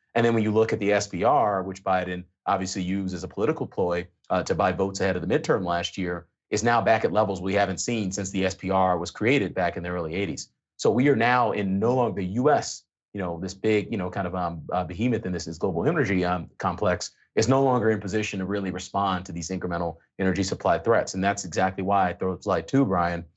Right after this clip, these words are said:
Um, that's exactly why we're hearing rumors of, uh, rolled back sanctions on Venezuelan crude.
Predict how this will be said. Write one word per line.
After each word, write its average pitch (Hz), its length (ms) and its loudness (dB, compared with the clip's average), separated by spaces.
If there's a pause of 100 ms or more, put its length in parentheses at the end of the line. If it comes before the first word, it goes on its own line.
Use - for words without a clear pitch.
(220)
Um, 90 300 2
that's 110 220 2
exactly 104 380 0
why 113 360 2
we're 95 160 -6
hearing 95 380 -4
rumors 101 340 -6
of, 92 180 -4 (320)
uh, - 80 -4
rolled 104 380 4
back 95 220 4
sanctions 104 500 -4
on 92 160 -6
Venezuelan 90 500 -6
crude. 143 340 -2